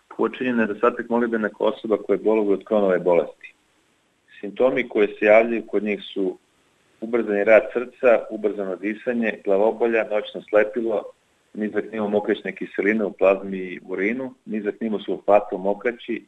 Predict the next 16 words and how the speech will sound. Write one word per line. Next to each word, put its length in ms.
i 140
povećan 420
nivo 440
sulfita. 520
Visoka 320
količina 420
molibdena 380
u 40
organizmu 360
dovodi 280
do 140
slabije 360
usvojivosti 600
bakra 540
i 260
anemije. 500